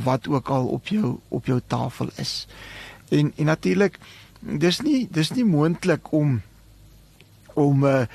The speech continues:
iemand, eh, om in iemand anders se skoene in te klim terwyl jou eie kop geskit is nie.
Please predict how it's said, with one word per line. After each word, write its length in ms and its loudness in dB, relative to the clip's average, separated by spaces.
iemand, 480 4
eh, 160 -4
om 160 4
in 60 4
iemand 240 4
anders 240 4
se 100 2
skoene 380 2
in 140 0
te 160 -8
klim 360 -2
terwyl 320 2
jou 180 2
eie 120 0
kop 240 -6
geskit 380 -8
is 220 -8
nie. 100 -20